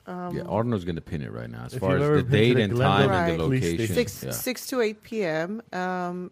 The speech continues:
Speaker 1: and I figured it's a good time because it's Thursday. It's short.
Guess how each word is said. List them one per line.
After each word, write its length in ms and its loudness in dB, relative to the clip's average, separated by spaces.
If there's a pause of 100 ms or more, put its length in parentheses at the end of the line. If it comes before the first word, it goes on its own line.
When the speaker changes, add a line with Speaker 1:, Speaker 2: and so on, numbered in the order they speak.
Speaker 1:
and 240 -4
I 60 -2
figured 280 -6
it's 160 -4
a 40 -2
good 200 -6
time 240 -4
because 220 -10
it's 140 -14
Thursday. 720 -4
It's 160 -8
short. 640 -2